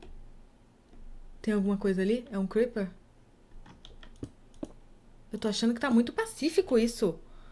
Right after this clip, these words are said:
Meu Deus. Não, tá na dificuldade certa. Ai, meu Deus, quando tá ficando muito fácil, tenho medo que ficará difícil. Frases da Renata. Quando está ficando muito fácil,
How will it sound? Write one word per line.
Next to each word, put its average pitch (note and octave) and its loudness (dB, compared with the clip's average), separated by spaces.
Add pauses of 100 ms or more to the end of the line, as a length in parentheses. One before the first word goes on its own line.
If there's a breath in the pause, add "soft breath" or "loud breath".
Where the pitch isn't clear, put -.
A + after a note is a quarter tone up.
(380 soft breath)
Meu E4+ 4
Deus. B3 6
Não, G4+ 2
tá E4+ 10
na C#4+ 4
dificuldade F4 8
certa. G#4+ 8 (380 soft breath)
Ai, C4 12
meu B3+ 12
Deus, B3+ 12
quando C#4 6
tá D4 6
ficando C#4 4
muito F#4+ 6
fácil, F4 12 (580)
tenho A#3 8
medo B3 12
que D4 4
ficará B3 8
difícil. G3 2 (1200 loud breath)
Frases G#4+ 12
da G4 12 (160)
Renata. A3+ 10
Quando G4+ 12
está A4 12
ficando G#4 12
muito A4+ 12
fácil, A#4 12